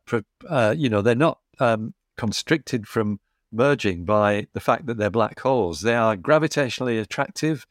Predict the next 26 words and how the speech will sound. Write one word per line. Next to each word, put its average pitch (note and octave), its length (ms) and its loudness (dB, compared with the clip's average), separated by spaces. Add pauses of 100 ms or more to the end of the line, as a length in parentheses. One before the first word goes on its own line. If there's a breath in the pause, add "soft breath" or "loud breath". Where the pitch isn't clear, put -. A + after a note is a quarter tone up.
(220)
Each C3 240 -4
one C3+ 140 2
is G#2+ 120 -2
attracted A#2 540 -4
to A#2 100 -2
the G#2+ 140 2
other D#3+ 340 0
with A2+ 180 -2
an G#2+ 120 0
enormous B2+ 600 0
force. C3 560 0 (500 loud breath)
Uh, A#2 280 4
so C3+ 360 2 (140)
if - 160 -6
you B2 120 2
imagine, C3+ 440 2
think D#3 260 -2
of A#2+ 100 0
them A2+ 160 0
as G#2 80 -4
singularities, A#2 840 0
they G2+ 100 2
don't A#2 180 0
have G#2 120 -2
any G#2 180 -2
dimensions, G#2 800 -2